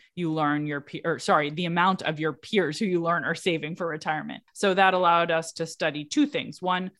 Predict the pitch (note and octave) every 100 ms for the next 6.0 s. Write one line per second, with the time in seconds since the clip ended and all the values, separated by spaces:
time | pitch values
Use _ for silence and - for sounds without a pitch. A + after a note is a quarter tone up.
0 | - F3+ - F#3+ F#3+ F3+ F3+ E3 F3+ F3
1 | D#3+ E3 E3 - - C4 A#3+ A3 G3+ -
2 | F#3+ F3+ F3+ D3 E3 F#3 F3 E3 E3 -
3 | F#3+ F#3+ F#3 G3+ - _ _ - D#3 D#3+
4 | - D4 F3 F3 - _ - F#3+ F3 F3
5 | F#3+ G3 G3 F3+ F#3 - F#3 E3 D#3+ E3+